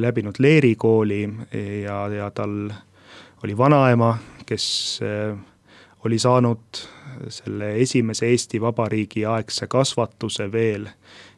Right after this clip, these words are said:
ja, ja saanud kaasa, selle harjumuse käia kirikus. Mäletan, et mina ei osanud ei vastu laule laulda, ei püsti tõusta, millal seda pidi tegema. Ja sellepärast,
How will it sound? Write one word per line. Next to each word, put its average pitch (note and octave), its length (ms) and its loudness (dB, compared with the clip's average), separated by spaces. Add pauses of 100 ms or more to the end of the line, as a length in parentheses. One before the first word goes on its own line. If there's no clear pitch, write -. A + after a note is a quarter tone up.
(120)
ja, G#2 300 -4
ja G#2 100 -6
saanud A2 380 -6
kaasa, A2+ 600 0 (1800)
selle A2 260 -6
harjumuse B2 680 4
käia C#3+ 320 4
kirikus. - 680 -2 (680)
Mäletan, A#2+ 420 0
et A2+ 100 -2
mina B2 280 4 (640)
ei B2 180 6
osanud C3 440 6
ei B2 400 6
vastu D3 280 2
laule D3 260 6
laulda, A#2 420 4 (160)
ei A#2+ 320 4
püsti D3 420 2
tõusta, C3 480 4
millal B2+ 400 6
seda D3 280 2
pidi A#2+ 220 0
tegema. A#2 540 2 (460)
Ja B2 160 2
sellepärast, C3+ 960 2